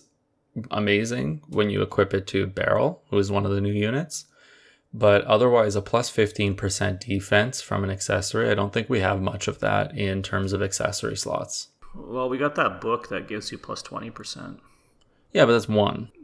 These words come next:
Speaker 1: So
Speaker 2: Yeah.
Speaker 1: this is another, like, it's, it's very, it's a rare piece, is what I'm saying. Like, you don't typically get the, um, defense ups on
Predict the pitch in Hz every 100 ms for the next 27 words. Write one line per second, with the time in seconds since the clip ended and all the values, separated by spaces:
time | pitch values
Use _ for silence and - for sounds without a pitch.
0 | - 202 113 107 104 104 120 139 104 101
1 | 104 113 110 101 - 107 117 110 107 98
2 | 107 113 104 104 98 - - - - -
3 | - 101 90 - 101 85 87 101 98 104
4 | 107 101 - 101 98 101 98 95 - 101
5 | 101 - - - - - _ _ _ _
6 | - 98 95 98 98 98 98 98 - 98
7 | 98 101 - - - - _ _ _ -
8 | - - - - - _ - - 98 98
9 | 98